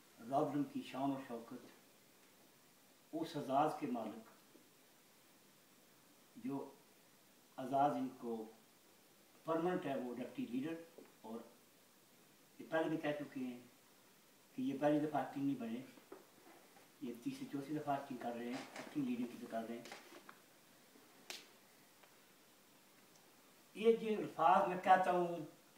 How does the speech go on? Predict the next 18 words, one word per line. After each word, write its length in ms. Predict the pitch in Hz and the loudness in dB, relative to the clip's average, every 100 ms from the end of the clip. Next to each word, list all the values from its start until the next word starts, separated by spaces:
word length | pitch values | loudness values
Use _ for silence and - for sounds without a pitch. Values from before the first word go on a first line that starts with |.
| - - - | -20 -20 -10
ये 100 | 147 151 | -2 4
मैं 120 | 143 | 4
अपने 180 | 139 127 139 | 2 -4 0
दिल 140 | 160 | 0
से 160 | - 160 | 0 -2
कहता 300 | 156 151 147 | -2 -2 -2
हूँ, 200 | 135 113 | -4 -4
दिमाग 260 | 113 120 | -4 -4
से 120 | - | -4
कहता 300 | - 127 - | -10 -10 -10
हूँ, 120 | 113 - - - - - - - - - - - - - - 220 196 151 - 185 - - - - - | -12 -14 -18 -20 -20 -20 -20 -20 -20 -20 -14 -14 -14 -20 -10 -6 -6 -8 -12 -14 -14 -14 -16 -12 -2
और 320 | 151 - - 226 | 2 2 0 -2
उस 220 | 226 - 233 | 0 2 4
हवाले 320 | 151 185 226 | 8 10 8
से 120 | 220 | 8
कह 180 | - - | 10 12
रहा 120 | - | 12
हूँ 200 | 117 - | 8 0